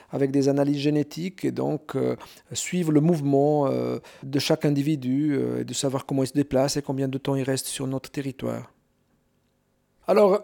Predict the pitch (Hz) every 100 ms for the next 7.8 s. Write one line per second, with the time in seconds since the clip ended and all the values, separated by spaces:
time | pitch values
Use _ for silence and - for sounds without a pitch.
0 | - - 208 214 208 233 262 247 175 175
1 | 170 170 160 143 202 190 147 180 180 185
2 | 160 156 185 311 - - 160 147 143 139
3 | 147 143 151 175 208 156 - - - 139
4 | 139 220 - 180 180 180 185 175 139 135
5 | 147 147 180 214 208 180 165 170 196 -
6 | 165 - 156 143 190 196 175 - 170 165
7 | - 156 147 - 180 139 139 185